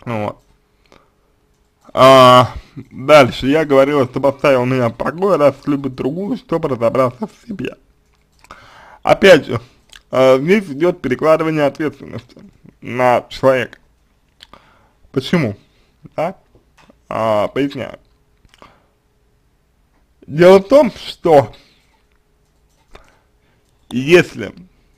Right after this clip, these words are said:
если вы видите, что, а, ну, какие-то, ну, какие-то действия человека, да,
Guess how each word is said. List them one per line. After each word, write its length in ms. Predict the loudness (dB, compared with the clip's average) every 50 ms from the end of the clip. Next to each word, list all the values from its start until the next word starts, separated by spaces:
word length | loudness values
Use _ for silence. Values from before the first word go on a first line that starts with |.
| _ _ _ _ _ _ -20 -16
если 420 | -8 -6 -6 -6 -6 -8 -16 -20 -20 _ _ _ _ _ _ _ _ _ _ _ _ _ _ _ _ _ _ _ _ -20 _ _ _ _ -8
вы 260 | -4 0 2 2 2
видите, 560 | 0 0 -4 -6 -6 -8 -12 -14 -18 -20 -20 -20 _ _ _ _ _ _ _ _ _
что, 680 | _ -20 -20 -14 _ -6 -4 -2 -2 -2 -4 -4 -6 -10 _ _ _ _ _ _ _ _ _ _ _ _ _ _ _ _ _ _ _ _ _ _ _ _ _ _ _
а, 1000 | -20 -18 -18 -16 -16 -16 -16 -16 -16 -16 -16 -16 -16 -18 -18 -18 -18 -18 -18 -20 -20 -20 _ -20 -20 -20 -20 -14
ну, 540 | -10 -8 -8 -6 -8 -10 -12 -14 -18 -20 -20 -20 _ _ _ _ _ _ _ _ _ _ _ _ _ _ _ _ _ _ _ _ _ _ _ _
какие-то, 720 | -6 -4 -4 -4 -4 -6 -6 -6 -6 -6 -6 -6 -6 -6 -8 -10 -16 -18 -18 -18 -20 -20 _ _ _ _ _ _ -10
ну, 140 | -10 -8
какие-то 480 | -6 -8 -8 -6 -6 -6 -6 -6 -8 -10
действия 720 | -8 -4 -4 -4 -4 -4 -6 -10 -10 -8 -6 -6 -6 -8 -10 _
человека, 760 | -20 -14 -10 -6 -4 -4 -2 -4 -4 -6 -8 -8 -10 -10 -10
да, 400 | -10 -8 -8 -6 -6 -6 -8 -12